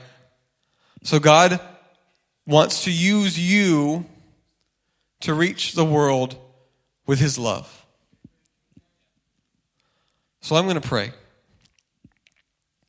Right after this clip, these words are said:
And I'm gonna pray for, for myself, and I'm gonna pray for you guys. But where you're at, if you wanna stay there, if you wanna come up here,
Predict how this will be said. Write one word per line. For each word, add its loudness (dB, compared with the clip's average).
And 4
I'm 4
gonna 0
pray 2
for, -2
for 0
myself, -2
and -6
I'm -2
gonna -2
pray -4
for -8
you -4
guys. -8
But 2
where 4
you're 2
at, 0
if -8
you 0
wanna 2
stay -2
there, 2
if -4
you -2
wanna -2
come -2
up -4
here, -4